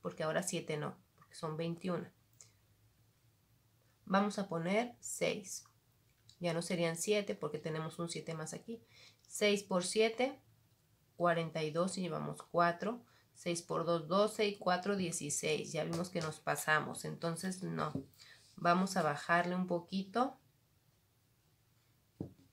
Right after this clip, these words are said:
al cinco. Cinco por siete,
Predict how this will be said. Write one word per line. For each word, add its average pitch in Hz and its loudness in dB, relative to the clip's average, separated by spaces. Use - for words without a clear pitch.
al 170 0
cinco. - 2
Cinco 202 2
por 190 2
siete, 269 2